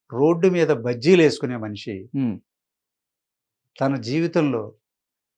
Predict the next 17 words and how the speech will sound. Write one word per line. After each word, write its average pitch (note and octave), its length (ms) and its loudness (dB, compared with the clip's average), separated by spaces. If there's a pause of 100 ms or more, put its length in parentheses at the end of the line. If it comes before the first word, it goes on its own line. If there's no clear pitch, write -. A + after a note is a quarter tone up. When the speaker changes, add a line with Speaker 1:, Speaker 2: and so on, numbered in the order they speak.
(160)
Speaker 1:
వార్ధక్యంలోపు F3 1120 4
కూడా C#3+ 360 2 (480)
ఒక B2 100 -4
రెండు C#3 280 2
రేకుల D#3 380 2
రూములు E3+ 280 4
వేసుకోగలనా C#3+ 720 4
లేదా C3+ 320 -4
అని B2+ 160 -4 (140)
యోచించటానికి D3+ 680 0
కూడా, C3 300 0 (560)
ఆలోచించటానికి C3+ 800 0
కూడా B2 280 0 (540)
పది B2+ 180 -2
సార్లు C#3 340 2
ఆలోచించే A#2+ 600 -4
మనిషి G#2+ 420 -8